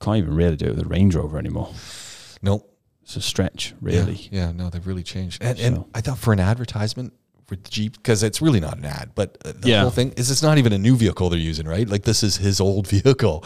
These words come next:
Speaker 1: Yeah.
Speaker 2: And I thought, "That's kinda cool." And
Speaker 1: Yeah,
Speaker 2: what's
Speaker 1: but,
Speaker 2: that
Speaker 1: you know,
Speaker 2: tell you?
Speaker 1: sure
Speaker 2: Jeep
Speaker 1: enough,
Speaker 2: is a Jeep.
Speaker 1: forty years going. If
Speaker 2: Yeah.
Speaker 1: it's an eighties one, up to
Speaker 2: Yeah.
Speaker 1: possibly forty years old.
Speaker 2: Yeah. Jeep is a Jeep.
Speaker 1: Yeah.
Speaker 2: So it's, it's, a, you know, it's, it's two minutes. And, and what was the, what was the tagline at the end? Because it, it really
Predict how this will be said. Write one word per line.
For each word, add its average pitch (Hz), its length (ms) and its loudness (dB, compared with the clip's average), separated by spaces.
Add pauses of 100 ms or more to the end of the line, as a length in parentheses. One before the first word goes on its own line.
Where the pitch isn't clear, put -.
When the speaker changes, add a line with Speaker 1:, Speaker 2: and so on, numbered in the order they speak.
Speaker 1:
Yeah. 101 160 2
Speaker 2:
And 113 80 0
I 120 80 2
thought, 101 220 -4
"That's - 180 -6
kinda 139 240 -6
cool." 90 300 -6 (100)
And 104 120 -4
Speaker 1:
Yeah, 95 40 2
Speaker 2:
what's 107 160 0
Speaker 1:
but, 110 60 -2
Speaker 2:
that - 20 -4
Speaker 1:
you 117 60 2
know, 101 60 6
Speaker 2:
tell 110 120 2
you? 95 160 -6
Speaker 1:
sure 98 200 0
Speaker 2:
Jeep 92 80 4
Speaker 1:
enough, 90 100 2
Speaker 2:
is 110 80 -2
a 104 60 -2
Jeep. 117 300 -8
Speaker 1:
forty 90 340 0
years 87 180 0
going. 90 300 0 (260)
If - 120 -4
Speaker 2:
Yeah. - 60 -2
Speaker 1:
it's - 80 -2
an 87 80 0
eighties 92 260 0
one, 90 200 -2 (180)
up - 140 -6
to 95 80 -4
Speaker 2:
Yeah. 110 60 -4 (120)
Speaker 1:
possibly 90 380 -6
forty 90 320 -2
years 90 200 0
old. 90 360 -2
Speaker 2:
Yeah. 101 160 -12 (340)
Jeep 92 240 -12
is 107 120 -10
a 104 40 -8
Jeep. 104 320 -10
Speaker 1:
Yeah. 95 140 0
Speaker 2:
So 113 100 4
it's, 107 180 -2
it's, 143 140 -2
a, 165 60 0
you - 80 -2 (340)
know, 151 80 2
it's, 135 100 -2
it's - 280 -4
two - 180 -2
minutes. 151 360 0
And, 113 220 0
and 110 160 -8
what 147 160 -8
was - 200 -8
the, 101 280 -4 (460)
what 117 180 -20
was - 140 -14
the - 100 -12
tagline 98 520 -6
at 85 160 -10
the 90 140 -8
end? 87 360 -6
Because 90 320 -6
it, 90 160 -2
it 95 160 -8
really 110 340 0